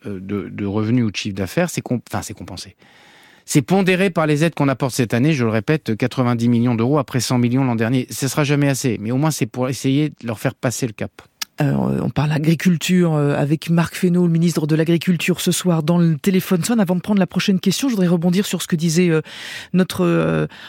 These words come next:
Speaker 2: ami du Finistère, euh, il y a un instant et qui revenait sur la loi Egalim. Où est-ce qu'on en est des prix planchers qui ont été proposés par Emmanuel Macron au Salon de l'Agriculture, en
Speaker 1: Euh,
Speaker 2: fait ?
Speaker 1: comme il avait été convenu, le président de la République, euh,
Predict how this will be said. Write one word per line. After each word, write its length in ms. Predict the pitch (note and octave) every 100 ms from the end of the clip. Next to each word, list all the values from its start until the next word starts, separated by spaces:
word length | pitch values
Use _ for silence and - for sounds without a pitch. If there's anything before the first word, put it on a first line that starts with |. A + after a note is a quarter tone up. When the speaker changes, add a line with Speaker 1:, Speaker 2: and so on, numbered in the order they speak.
| -
Speaker 2:
ami 200 | F3 F#3+
du 100 | F3
Finistère, 560 | - F#3+ F#3+ - G3 F3
euh, 120 | D#3+
il 60 | D#3
y 60 |
a 40 | E3
un 120 | D#3+
instant 340 | E3 - A3+
et 60 | G#3
qui 160 | -
revenait 240 | F3 F3 G3+
sur 160 | - E3
la 80 |
loi 140 | E3 E3
Egalim. 340 | D3+ E3 C#4
Où 40 | D4
est-ce 100 | D4
qu'on 160 | A#3
en 100 | G3+
est 80 | F#3+
des 120 | G3+
prix 160 | - -
planchers 340 | - D3+ -
qui 80 | F#3+
ont 60 | D#3+
été 160 | C#3+
proposés 380 | D#3 - D3 D#3
par 140 | E3+ D#3
Emmanuel 220 | D#3 D#3
Macron 280 | D3+ - F3
au 20 |
Salon 220 | D#3 D#3
de 40 |
l'Agriculture, 480 | D#3 D3+ C3+ D3 E3
en 40 | C3
Speaker 1:
Euh, 180 | C3
Speaker 2:
fait ? 180 | E3 -
Speaker 1:
comme 200 | D3+ F3+
il 80 | F#3
avait 200 | E3+ D#3+
été 160 | C#3+ C#3+
convenu, 380 | D3 C#3+ C#3+
le 80 | C3
président 240 | A#2 B2+ C3
de 60 |
la 60 | B2
République, 600 | A2+ - A#2+ B2 A2+ -
euh, 320 | G#2 G2+ G2+